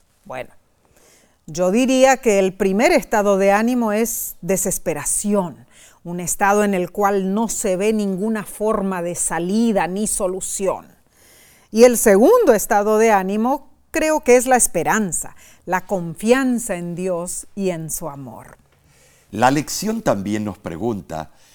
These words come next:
Speaker 2: ¿cuál fue la decisión que provocó el cambio radical en la perspectiva general del salmista?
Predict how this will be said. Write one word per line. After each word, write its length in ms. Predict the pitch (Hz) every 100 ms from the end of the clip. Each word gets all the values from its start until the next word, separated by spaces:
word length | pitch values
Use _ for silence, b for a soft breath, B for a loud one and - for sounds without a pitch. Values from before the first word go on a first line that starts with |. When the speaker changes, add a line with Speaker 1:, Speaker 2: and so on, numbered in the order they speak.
| b b
Speaker 2:
¿cuál 420 | _ 90 104 131 110
fue 640 | - 82 90 98 113 - -
la 240 | 95 85
decisión 640 | 78 - 73 - 90 101
que 160 | 110 104
provocó 720 | - 87 78 73 - 101 113
el 180 | 123 -
cambio 340 | 82 78 95
radical 640 | 120 143 170 - 127 131 - B B B B B -
en 240 | 180 190
la 360 | 180 165 - -
perspectiva 920 | 214 196 - - 143 - - 151 175
general 560 | 151 127 98 92 98 90
del 180 | 90
salmista? 720 | 82 95 92 92 85 - 143